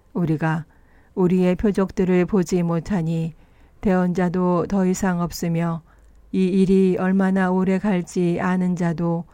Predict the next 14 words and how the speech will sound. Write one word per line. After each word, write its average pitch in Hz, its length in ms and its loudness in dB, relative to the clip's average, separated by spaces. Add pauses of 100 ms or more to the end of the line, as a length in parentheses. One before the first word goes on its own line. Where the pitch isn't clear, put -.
(260)
우리 190 220 2
가운데 180 680 0
없나이다. 165 800 -4 (580)
오 160 180 0
하나님이여, 156 720 -2 (760)
대적이 185 520 0
어느 185 240 2
때까지 185 720 -2
모욕하리이까? 175 1120 -2 (680)
원수가 185 640 -2
주의 196 360 2
이름을 185 520 0
영원히 190 580 0
모독하리이까? 170 1160 -4